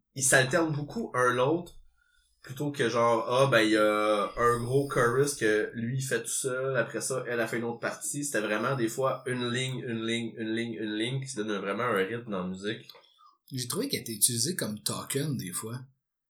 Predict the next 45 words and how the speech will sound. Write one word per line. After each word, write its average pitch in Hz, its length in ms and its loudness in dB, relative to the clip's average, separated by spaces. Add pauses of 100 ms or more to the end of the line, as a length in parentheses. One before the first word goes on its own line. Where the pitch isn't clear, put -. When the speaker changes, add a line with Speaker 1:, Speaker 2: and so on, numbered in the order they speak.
(200)
Speaker 2:
Genre, 135 640 0
elle 123 100 0
faisait 131 220 4
comme 160 220 0
juste 185 280 8
la 143 120 2
fille 165 260 2
qui 147 140 0
jouit 139 420 6
ses 120 300 4
tunes 160 260 2
ou 139 40 0
des 135 100 0
affaires 135 220 2
de 135 240 0
même, 202 260 -2
là. 214 80 -2 (720)
Je - 120 6
trouvais 151 200 4
des 156 160 4
fois, 165 200 4
c'était 127 240 8
comme, 143 340 0
ok, - 320 -6
c'était - 200 4 (100)
intense, 165 460 0
là, 185 120 -2
pis 123 280 -6
ils 127 60 -6
ont 120 120 -6
juste 156 260 4
pris, 190 340 -4 (280)
genre, 131 200 -4 (160)
on 127 60 -8
dirait 139 140 -2
que 160 80 -2
c'est 127 120 -2
juste 120 260 4
comme 147 240 -2
une 120 100 -2
fille 156 280 0
pour 131 140 -6
être 123 140 -4
une 117 100 -4
fille. 127 380 -4